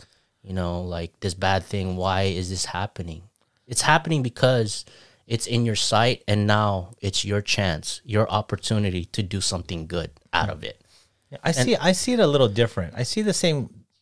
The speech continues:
Speaker 2: the same philosophy and concept, but, like, there's g-, there's a little bit of good and bad and a little bit of bad and good.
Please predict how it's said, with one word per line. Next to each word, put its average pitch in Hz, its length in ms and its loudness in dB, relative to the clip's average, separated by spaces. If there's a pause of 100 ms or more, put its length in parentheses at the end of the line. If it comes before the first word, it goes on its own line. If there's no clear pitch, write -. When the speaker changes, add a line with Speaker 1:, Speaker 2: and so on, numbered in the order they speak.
Speaker 2:
the 127 100 -4
same 156 260 0
philosophy 123 680 0
and 135 120 -2
concept, 131 500 0
but, 107 240 -6 (580)
like, 110 180 -4
there's 135 220 0
g-, 139 180 -6 (100)
there's 123 180 2
a 123 60 0
little 160 200 4
bit 165 120 4
of 123 100 -2
good 147 160 6
and 135 140 2
bad 123 300 4
and 120 80 0
a 113 60 0
little 113 200 2
bit 110 120 2
of 98 80 -4
bad 104 220 -2
and 98 100 -4
good. 90 260 -8